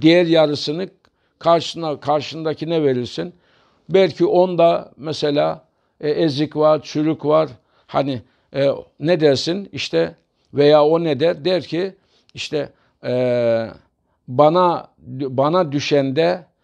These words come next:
benim, e, şeyimde, benim hissemde, payımda şu var der. Bunun gibi yol ikiye bölünüyor. Birisi Resulullah'ın yolu sallallahu aleyhi ve sellem,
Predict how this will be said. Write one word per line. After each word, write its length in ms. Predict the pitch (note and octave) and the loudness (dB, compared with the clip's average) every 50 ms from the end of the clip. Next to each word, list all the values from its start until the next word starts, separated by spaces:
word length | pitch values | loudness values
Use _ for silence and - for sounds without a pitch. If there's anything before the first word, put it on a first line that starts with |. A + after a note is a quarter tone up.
| _ _ _ | _ _ _
benim, 480 | A#2 C3 C#3 C#3+ D#3+ E3+ E3 C#3+ G#2+ - _ _ _ - | 0 2 2 4 4 2 0 -2 -6 -10 _ _ _ -8
e, 400 | C3 C3 C3 B2 A#2+ B2 B2 A#2 - - - - - | -4 -4 -2 -4 -4 -6 -8 -10 -12 -16 -20 -20 -18
şeyimde, 600 | - - - C3 B2 B2 B2 B2 A#2+ C#3+ C#3+ B2+ | -12 -4 0 0 0 0 0 -2 -2 -4 -2 -2
benim 340 | C3 C3+ C#3 C#3+ C#3+ A#2 - _ _ _ - | -2 -2 -2 -2 -4 -6 -10 _ _ _ -12
hissemde, 600 | - C3 C3+ B2+ - - C3+ B2+ A#2+ B2 A#2+ D3+ | -6 -4 -4 -4 -2 0 0 0 0 0 -2 -4
payımda 600 | C#3+ - C3 C3 B2+ B2+ B2 B2 C#3 D3+ F3 F3 - _ _ _ | -4 -2 0 0 2 2 0 -4 -2 -2 -2 -4 -4 _ _ _
şu 260 | _ - - - F3 E3 | _ -10 0 2 4 6
var 240 | D3 C3 B2 A2 | 6 6 4 2
der. 180 | G2+ G#2+ G2+ - _ _ _ _ _ - | -2 -10 -10 -10 _ _ _ _ _ -2
Bunun 320 | F3 F#3+ G#3 A3+ A#3 G#3 | 0 0 0 2 -2 0
gibi 320 | D#3+ D3 C3 G#2 G2+ G2 - _ _ _ _ _ - | 0 -2 -2 -2 -4 -10 -12 _ _ _ _ _ -14
yol 440 | B2 A#2+ B2 D#3 F#3+ A3 A3+ A3 - | -10 -2 6 8 8 8 8 4 0
ikiye 500 | F#3 F3+ - - - F3+ G3 G3+ F3+ D3+ | -12 -14 -12 -8 -4 0 0 0 0 2
bölünüyor. 760 | D#3 D3+ C#3+ C#3 C#3 C3+ C3 C#3+ D#3+ F#3 G#3+ F3+ - - - _ _ _ _ _ _ _ _ _ - | -2 -2 0 0 -2 -2 -2 -4 -4 -4 -6 -8 -12 -20 -20 _ _ _ _ _ _ _ _ _ -8
Birisi 420 | D#3+ G#3+ G#3+ G#3 F#3+ - - E3+ | -6 -4 -2 -2 -2 -2 0 2
Resulullah'ın 600 | E3 F3+ E3+ - - F3 F3 E3+ E3+ E3+ E3 F3+ F#3+ | 2 2 0 0 0 -2 0 2 2 2 2 0 0
yolu 520 | F3 D3+ C#3 C3+ C#3 D#3 F#3+ G#3 G#3 G3+ _ _ _ _ _ _ _ _ | 2 4 4 4 4 4 2 0 0 -2 _ _ _ _ _ _ _ _
sallallahu 360 | - - - D3 C#3 C3+ C3+ C3 | -12 -6 -2 0 0 2 4 4
aleyhi 180 | B2+ C3 B2+ | 4 4 2
ve 40 | B2 | 0
sellem, 460 | - - B2+ A#2+ B2 D3+ F3 G3+ G#3 | 0 -4 -4 -4 -2 -2 -2 -4 -6